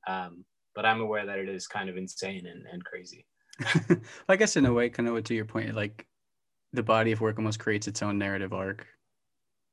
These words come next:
Speaker 1: Yeah, yeah, it
Speaker 2: And
Speaker 1: definitely
Speaker 2: this
Speaker 1: does. And I think individual pieces do that too. I mean,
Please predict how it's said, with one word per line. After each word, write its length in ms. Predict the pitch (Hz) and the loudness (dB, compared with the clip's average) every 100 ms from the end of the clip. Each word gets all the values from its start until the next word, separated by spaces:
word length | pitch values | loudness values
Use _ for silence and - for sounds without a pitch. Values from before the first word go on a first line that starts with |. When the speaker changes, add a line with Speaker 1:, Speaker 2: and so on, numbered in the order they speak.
| - - | -2 6
Speaker 1:
Yeah, 260 | 151 131 - _ | 8 8 4 _
yeah, 200 | 117 131 | -2 0
it 40 | 104 | 4
Speaker 2:
And 60 | 117 | 6
Speaker 1:
definitely 220 | 110 123 | 8 8
Speaker 2:
this 100 | 120 | 4
Speaker 1:
does. 260 | 123 113 | 2 -2
And 120 | - 131 | 0 0
I 60 | |
think 320 | 131 175 - _ _ - | 0 -6 -10 _ _ -8
individual 560 | 147 156 151 170 156 | -4 -4 -4 -2 -4
pieces 360 | 135 131 120 107 | -4 -8 -8 -6
do 140 | 123 | 0
that 160 | 113 - | 0 0
too. 340 | 156 147 101 | -4 -4 -4
I 60 | 98 | -4
mean, 340 | 113 110 101 | -4 -4 -8